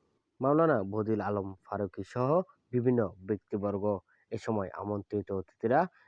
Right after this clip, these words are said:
একশো পঞ্চাশ জন শীতার্ত মানুষের মাঝে কম্বল বিতরণ করেন।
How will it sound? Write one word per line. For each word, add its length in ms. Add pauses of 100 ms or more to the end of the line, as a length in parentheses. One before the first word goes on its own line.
(100)
একশো 380
পঞ্চাশ 400
জন 200
শীতার্ত 460
মানুষের 520
মাঝে 300 (380)
কম্বল 380
বিতরণ 420
করেন। 360